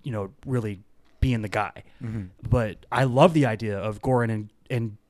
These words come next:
Speaker 1: Dion doing that off the bench. It would be fucking awesome.
Speaker 2: Right.
Speaker 1: But, you know.
Speaker 2: But you also need, like, o-, obviously you would like talent to come off the bench, but you need guys who are okay with being the bench guys.
Speaker 1: Yeah.
Speaker 2: That's why, like, I
Speaker 1: Which Dion
Speaker 2: It's probably not.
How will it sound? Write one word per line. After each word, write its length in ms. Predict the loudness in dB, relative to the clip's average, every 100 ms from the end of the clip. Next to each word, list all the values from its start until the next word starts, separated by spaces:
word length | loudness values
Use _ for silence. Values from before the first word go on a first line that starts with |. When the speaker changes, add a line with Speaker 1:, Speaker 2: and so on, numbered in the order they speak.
| 0
Speaker 1:
Dion 300 | 2 2 2
doing 200 | 2 2
that 100 | 0
off 140 | -2
the 80 | -4
bench. 420 | -6 -6 -8 -6
It 40 |
would 60 | -4
be 80 | -4
fucking 380 | -4 -6 -4 -2
awesome. 500 | 2 2 0 -6 -14 0
Speaker 2:
Right. 280 | 2 2 -2 _
Speaker 1:
But, 320 | 2 4 2 -4 _ _ _ _ _ _
you 80 | -10
know. 160 | -8 -12 -18 _
Speaker 2:
But 120 | -6 0
you 120 | 0
also 220 | 2 -2
need, 320 | -2 -2 -4
like, 360 | -6 -6 -6 -12 -16
o-, 140 | -14 -4
obviously 420 | -2 -2 -6 -6
you 80 | -8
would 100 | -8
like 160 | -10 _
talent 440 | -10 -4 -2 -2 -6
to 60 | -10
come 160 | -8
off 100 | -8
the 60 | -8
bench, 220 | -10 -10
but 80 | -10
you 120 | -8
need 240 | -6 -6 -4
guys 260 | -4 -4
who 100 | -4 -6
are 140 | -4 -4
okay 360 | -4 -2 0
with 260 | 0 -4 -4
being 200 | -6 -4
the 80 | -2
bench 260 | -2 -2 -6
guys. 220 | -10 -8
Speaker 1:
Yeah. 60 | -8 -8 -10 -10 -10 -8
Speaker 2:
That's 140 | -2
why, 120 | 0 0
like, 200 | -2 -2
I 80 | 0
Speaker 1:
Which 260 | 0 -2 _ _ _ -20 _ _ _ _ _ _ _ _ _
Dion 440 | -8 -4 -4 -4 -8 -16 -20 -20 -20 -20 -20
Speaker 2:
It's 100 | -12
probably 300 | -4 -2 0
not. 280 | 0 0 -2